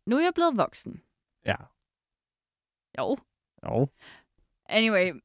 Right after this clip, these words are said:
Speaker 1: der er selvfølgelig nogle danske stemmer, men hvis vi lige kaster blikket mod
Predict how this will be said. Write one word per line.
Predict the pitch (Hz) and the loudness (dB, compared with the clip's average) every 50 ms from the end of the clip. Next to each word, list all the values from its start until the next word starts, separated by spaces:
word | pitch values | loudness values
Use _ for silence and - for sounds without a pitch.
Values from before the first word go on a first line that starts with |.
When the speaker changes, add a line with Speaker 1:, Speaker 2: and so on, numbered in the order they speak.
| _ _ | _ _
Speaker 1:
der | - 247 | 6 8
er | 254 269 | 8 8
selvfølgelig | 285 262 311 302 294 285 | 6 4 2 2 4 4
nogle | 269 262 240 220 | 2 2 2 2
danske | 226 214 208 208 - 220 | 0 0 0 -2 -4 -6
stemmer, | - 208 185 185 196 202 - - - | -4 -2 0 0 0 -2 -4 -4 -2
men | - 208 196 | 0 0 0
hvis | - 202 202 - | 0 -2 -2 2
vi | - 226 | 2 4
lige | 226 240 262 262 247 - | 6 6 6 6 4 4
kaster | - - 247 208 - - 220 | 2 0 0 0 0 -2 -6
blikket | 196 - 208 190 185 170 196 190 175 - | -4 0 0 0 2 0 -2 -4 -4 -6
mod | - 175 185 190 190 - - | -6 0 2 2 2 2 0